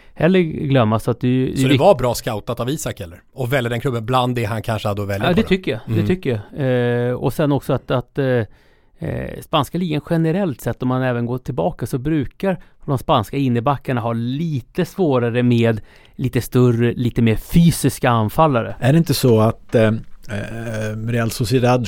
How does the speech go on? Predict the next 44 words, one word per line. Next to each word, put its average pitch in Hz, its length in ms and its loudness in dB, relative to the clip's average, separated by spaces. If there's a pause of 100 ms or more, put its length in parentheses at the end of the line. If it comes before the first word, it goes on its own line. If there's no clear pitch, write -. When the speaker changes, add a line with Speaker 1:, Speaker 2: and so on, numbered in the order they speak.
Speaker 3:
generellt 117 380 0
sett - 200 -6
har 113 160 4
en 110 360 0
l-, 104 400 -8
rätt - 300 -2
låg 135 340 4
snittålder 139 720 0
på 113 140 -4
Speaker 1:
Mm. 107 140 6
Speaker 3:
sitt 98 340 -4
lag 110 300 2
också? 110 420 -4
Jag, 131 140 -2
jag 135 140 -2
tror 151 240 2 (440)
det 139 100 6
är 165 40 8
också 185 320 4
en, 113 300 2
en 131 240 -2
del. 101 480 -2 (440)
Eh, 120 120 -8
vad 143 160 2
kommer 160 200 2
du 139 60 6
hamna 143 440 2
i 127 120 2
för 120 120 2
Speaker 1:
Mm. 110 100 6
Speaker 3:
miljö? 135 520 2
Speaker 1:
Mm. 107 160 -10 (360)
Speaker 3:
Eh, 110 60 -2
kommer 139 200 0
det 131 60 4
här 160 180 4
vara 135 160 4
såna 135 280 0
du 127 200 0
kan 117 300 -2
bonda 135 520 2
med 135 380 -2
och, 107 60 -2
Speaker 1:
Ja. 110 60 -6